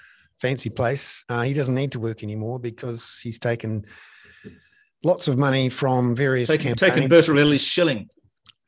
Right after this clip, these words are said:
Speaker 1: Well, there's that, plus
Speaker 2: Yeah.
Speaker 1: also the various government subsidies that have gone to all sorts of New Zealand yachting,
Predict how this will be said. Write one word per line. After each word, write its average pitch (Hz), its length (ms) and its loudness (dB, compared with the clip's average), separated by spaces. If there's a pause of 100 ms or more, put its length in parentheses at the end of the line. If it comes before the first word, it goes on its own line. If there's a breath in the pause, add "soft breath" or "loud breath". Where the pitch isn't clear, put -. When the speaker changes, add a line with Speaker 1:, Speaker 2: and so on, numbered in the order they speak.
(100)
Speaker 1:
Well, 147 140 0
there's 135 160 0
that, 165 340 0
plus 139 240 -2
Speaker 2:
Yeah. 170 60 0
Speaker 1:
also 147 280 -2
the 113 100 -4
various 123 320 -4
government 113 360 -6
subsidies 107 500 -8
that 107 60 -14
have 104 100 -16
gone 110 280 -4
to - 100 -10
all 113 140 -8
sorts 120 300 -8
of 95 60 -12
New 104 120 -2
Zealand 104 480 -4
yachting, 104 420 -6